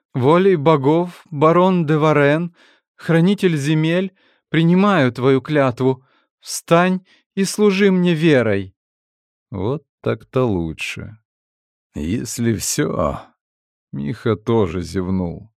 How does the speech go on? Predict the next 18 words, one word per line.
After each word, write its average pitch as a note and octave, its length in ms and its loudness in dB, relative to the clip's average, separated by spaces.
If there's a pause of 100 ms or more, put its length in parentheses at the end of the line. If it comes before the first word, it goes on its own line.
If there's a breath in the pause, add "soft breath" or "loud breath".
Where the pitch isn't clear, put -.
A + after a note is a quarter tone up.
(400)
А - 180 -10
что, A2+ 460 -2
ночка C3+ 540 -4
предыдущая B2+ 800 0
нервная G2+ 580 -2
выдалась, F2 800 -4
день G#2+ 520 -4
и F#2+ 60 -4
того G#2 340 -2
не F#2+ 140 -2
лучше. F#2+ 560 -6 (440 loud breath)
Так E3+ 220 -10
что - 320 -6
самое C3+ 560 -4
время A2+ 400 0
вздремнуть G#2+ 840 -2
пару-тройку F#2 680 -4
часов. - 680 -8